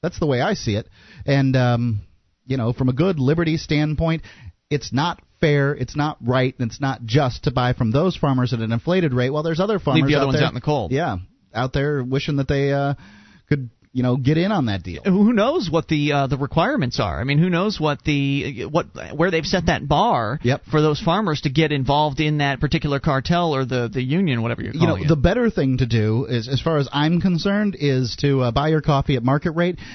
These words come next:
Speaker 1: and support a charity that's, uh, in that, in a given country that you wanna support it.
Speaker 2: That's a great idea, 'cause who knows how much of that, uh, fair trade price is going to overhead to operate
Speaker 1: Mm-hmm.
Speaker 2: the union and make a few fat cats happy.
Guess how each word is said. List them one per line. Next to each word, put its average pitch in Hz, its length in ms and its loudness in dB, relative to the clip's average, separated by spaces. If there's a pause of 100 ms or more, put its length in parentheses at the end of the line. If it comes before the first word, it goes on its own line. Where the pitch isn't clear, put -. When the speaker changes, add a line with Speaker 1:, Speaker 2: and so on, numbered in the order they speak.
Speaker 1:
and 139 160 0
support 139 280 0
a 123 40 0
charity 131 400 2
that's, 110 280 -4
uh, 101 280 0
in 117 140 0
that, 107 200 -4
in 135 300 -4
a 127 60 0
given 113 280 0
country 113 320 0
that 95 180 -2
you 95 200 0 (100)
wanna 95 280 -2
support - 340 -6
it. - 80 -16 (420)
Speaker 2:
That's 135 140 -2
a 123 40 0
great 104 220 -4
idea, 73 440 -10
'cause 143 160 -2
who 202 140 4
knows 170 220 0
how 156 80 2
much 139 160 -2
of 131 80 -2
that, 120 260 -2
uh, 113 240 -2 (260)
fair 147 200 2
trade 123 280 -2
price 147 320 -2
is 120 120 -6
going 120 160 0
to - 60 -6
overhead 123 500 0
to - 100 -10
operate 127 340 0
Speaker 1:
Mm-hmm. 139 120 4
Speaker 2:
the 156 40 0
union 135 440 0 (280)
and 117 300 0
make 131 140 0
a 127 60 -2
few 127 180 0
fat 135 260 0
cats 87 260 -4
happy. - 440 -6